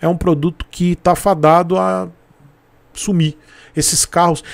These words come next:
Eu, eu cogitei, cogitei em comprar um Kwid elétrico. Cogitei, cogitei. Entrei em contato lá com a Renault pra saber como é que era, quanto é que era. Quando eu vi o preço, eu falei, Cê tá doido, velho? Cê tá maluco? Pagar duzentos conto num, num carro desse?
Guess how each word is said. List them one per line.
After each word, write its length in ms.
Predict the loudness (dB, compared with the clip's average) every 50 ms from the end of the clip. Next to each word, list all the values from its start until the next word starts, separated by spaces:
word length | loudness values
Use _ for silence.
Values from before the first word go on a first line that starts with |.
| -20 -6 0
Eu, 300 | 4 4 6 4 4 2 4
eu 460 | 6 6 8 8 6 6 4 4 2 0
cogitei, 760 | 0 2 4 4 4 2 0 0 _ 4 6 6 6 4 2 -2 _ _ _ _ -20 -20 _ _ _ _ _
cogitei 760 | 4 6 6 6 6 4 2 0 2 4 6 6 6 4 0 _ _ _ _ _ _ _ _ _ _ _ _ _ _ _ _ _ _ _ -8
em 100 | -8 -6
comprar 480 | -2 0 0 0 0 0 -2 -2 -2
um 100 | -2 -4
Kwid 400 | -6 -6 -2 0 0 0 0 0
elétrico. 480 | 2 2 2 2 0 -2 -6 -14 -20 -20 -20 _ _ _ -20 -20 _ _ _ _ _ -20 -20 -6
Cogitei, 600 | 0 2 2 2 2 -2 -4 _ -2 -2 -2 -2 -4 2
cogitei. 560 | 4 6 6 6 4 2 0 -4 -4 -4 -6 -12 -20 -20 -20 _ _ _ -8 -6
Entrei 280 | -6 -4 -2 -4 -4
em 20 | -4
contato 640 | -6 -10 -8 -2 0 0 2 2 0 0 -2 -6
lá 180 | -8 -6 -6 -6
com 160 | -8 -10 -12
a 80 | -10 -10
Renault 600 | -10 -8 -8 -6 -4 -2 -2 0 -2 -2 -4 -6
pra 100 | -8 -10
saber 300 | -8 -8 -10 -8 -8 -10
como 160 | -10 -10 -12
é 80 | -12 -12
que 160 | -12 -10 -8
era, 220 | -8 -6 -6 -8 -10
quanto 240 | -10 -12 -12 -12
é 40 | -12
que 160 | -10 -8 -8
era. 140 | -8 -8 -8 -10 -16 -20 -20 -20 -16 _
Quando 220 | -2 2 2 4
eu 80 | 4 4
vi 100 | 4 4
o 60 | 2
preço, 360 | 2 2 2 0 2 0 -2
eu 40 | -6
falei, 100 | -10 -10 -10
Cê 80 | -8 -6
tá 120 | -4 -6
doido, 380 | -4 -2 -2 -2 -2 0 2 2
velho? 300 | 2 2 0 -2 -4 -8
Cê 100 | -8 -8
tá 100 | -8 -6
maluco? 360 | -4 -2 -2 -2 -2 -2 -4
Pagar 260 | -4 -4 -2 -2 -2
duzentos 320 | -2 -4 -4 -6 -6 -6
conto 300 | -8 -8 -10 -8 -8 -8
num, 180 | -10 -8 -10 -10
num 140 | -10 -10 -8
carro 260 | -6 -4 -4 -4 -4
desse? 320 | -4 -6 -6 -8 -10 -18